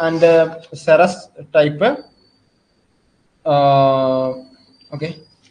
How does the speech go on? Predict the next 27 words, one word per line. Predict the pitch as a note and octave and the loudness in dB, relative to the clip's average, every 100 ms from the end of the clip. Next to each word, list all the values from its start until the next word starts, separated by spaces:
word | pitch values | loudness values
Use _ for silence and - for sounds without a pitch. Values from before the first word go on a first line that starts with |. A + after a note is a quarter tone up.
| - _ - | -20 _ -6
അടുത്ത | A3+ G3 | -2 0
നമുക്ക് | A3 G3+ F#3+ | 0 0 0
അടുത്ത | F3 - G3+ G#3 | 0 2 2 2
നോക്ക് | F3 E3 D#3+ | 0 -4 -4
നോക്കാം. | D#3 - F#3+ G#3 E3+ | -4 -4 -6 -4 -4
ആ, | D#3+ D3+ | -2 -2
ഗ്ലോക്കോമ. | C#3+ D#3+ E3+ G3+ F#3+ D3+ - D3+ | 2 2 4 4 2 0 -4 0
ഗ്ലോക്കോമ | E3 F3+ G#3 | 2 2 0
എന്ന് | A3+ | 2
പറഞ്ഞാൽ | G#3+ G3+ | 2 2
എന്താണ്? | G3 F#3 F3+ | 2 2 0
ഹൈ | F#3+ C#3 E3+ A3+ | -2 2 2 0
intraocular | E3+ D#3 D#3 F3 F3 - D#3+ D#3 | -4 -6 0 2 2 0 -2 -2
pressure. | C#3+ - B2+ - C#3 | -2 -8 -10 -10 -4
ഓ, | C#3+ D3 - C#3 | -4 -6 -10 -8
intraocular | C#3+ E3 F3+ E3+ E3 | -4 0 0 0 -4
pressure | D#3+ - F3+ | -4 -2 0
വളരെയധികം | C#3 C3+ F3 F3+ F#3+ F#3+ | 0 0 0 0 -2 -2
കൂടുന്ന | D3+ D3+ D#3+ | -6 -6 -6
കണ്ടീഷനാണ്. | C#3+ C#3 C#3+ C#3+ B2+ F3+ C4 _ _ _ _ - | -6 -6 -8 -6 -2 -2 -2 _ _ _ _ -6
ഒപ്റ്റിക് | - - B3+ B3+ F#3+ | -4 -4 -6 0 2
നെർവ് | F3+ F#3+ | 4 2
ഡാമേജ് | D3+ D3 D#3+ G3 G3+ G3 | 4 4 4 2 2 4
വരാം. | D#3 C#3 - - C3+ | 4 4 0 -12 0
ഗ്ലോക്കോമ | C#3+ D3 E3+ E3+ F#3 C#3+ - _ _ | 2 2 0 0 0 -2 -6 _ _
ഒപ്റ്റിക് | G3 - - A3+ A3 | -6 -6 -8 -10 -2
നെർവ് | E3+ D#3 E3 C4+ | 0 2 6 4